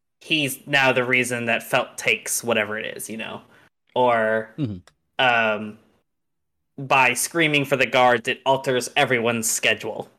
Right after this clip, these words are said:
Speaker 1: basically. Uh,
Speaker 2: Yes.
Speaker 1: so I'm ready f-, I'm ready for him to figure that out. <laughs>
Speaker 2: It is
Speaker 1: Uh,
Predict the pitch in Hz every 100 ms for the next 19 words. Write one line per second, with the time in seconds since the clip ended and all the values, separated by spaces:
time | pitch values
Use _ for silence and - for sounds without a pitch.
0 | _ 117 95 - - - - _ _ _
1 | _ _ _ - 120 113 104 - - 139
2 | 143 175 190 - 156 170 202 220 196 190
3 | 165 156 156 143 131 127 113 98 - -
4 | - 294 - 294 - 240 269 - - _
5 | _ _ _ 143 143 127 113 104